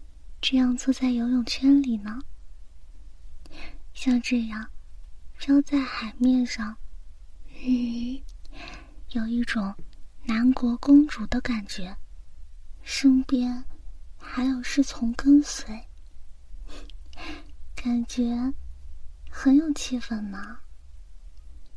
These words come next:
嗯？<laughs> 感谢配合，学长真是很温柔啊，不管什么时候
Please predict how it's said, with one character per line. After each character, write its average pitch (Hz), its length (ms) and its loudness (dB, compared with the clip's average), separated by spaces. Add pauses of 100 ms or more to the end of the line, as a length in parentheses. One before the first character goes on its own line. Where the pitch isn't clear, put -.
(1700)
嗯？ 247 220 4 (1500)
<laughs> - 1500 -4 (1500)
感 240 280 2
谢 311 280 2
配 294 320 6
合， 220 300 -6 (1500)
学 - 280 -2
长 240 260 2
真 254 200 6
是 269 160 2
很 220 300 0
温 262 240 8
柔 247 140 6
啊， 214 520 -2 (1400)
不 - 140 -8
管 226 240 4
什 - 160 2
么 240 160 6
时 247 180 2
候 226 480 2